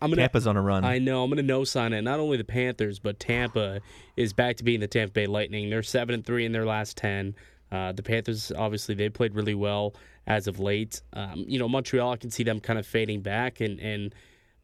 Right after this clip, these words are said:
Speaker 1: but I think one of Florida or Tampa will be tough to keep up with, and for that reason, I'm gonna no sign it.
Speaker 2: Wow. Okay.
Speaker 1: Yeah. I mean, I, I think that they can keep up with it, but,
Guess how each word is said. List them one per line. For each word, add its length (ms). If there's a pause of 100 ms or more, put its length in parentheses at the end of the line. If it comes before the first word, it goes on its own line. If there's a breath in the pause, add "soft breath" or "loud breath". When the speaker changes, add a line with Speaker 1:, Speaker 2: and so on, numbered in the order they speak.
Speaker 1:
but 240 (1040)
I 100
think 240
one 380
of 140
Florida 720
or 180
Tampa 640
will 160
be 120
tough 320
to 100
keep 260
up 220
with, 300
and 640
for 120
that 240
reason, 500 (300 loud breath)
I'm 80
gonna 160
no 160
sign 260
it. 120 (880)
Speaker 2:
Wow. 460 (140)
Okay. 300
Speaker 1:
Yeah. 340 (380 loud breath)
I 100
mean, 180
I, 260
I 40
think 160
that 100
they 100
can 120
keep 220
up 160
with 160
it, 200
but, 280